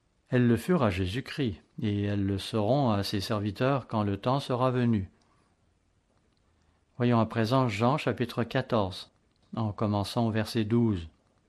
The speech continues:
où Jésus fait des promesses à ses disciples et partant à nous aussi.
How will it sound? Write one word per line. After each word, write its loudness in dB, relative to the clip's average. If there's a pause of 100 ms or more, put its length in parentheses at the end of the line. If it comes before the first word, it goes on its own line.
(440)
où 2
Jésus -2
fait -2
des 0
promesses 0
à -4
ses -6
disciples -4 (500)
et 4
partant 0
à 2
nous 4
aussi. -4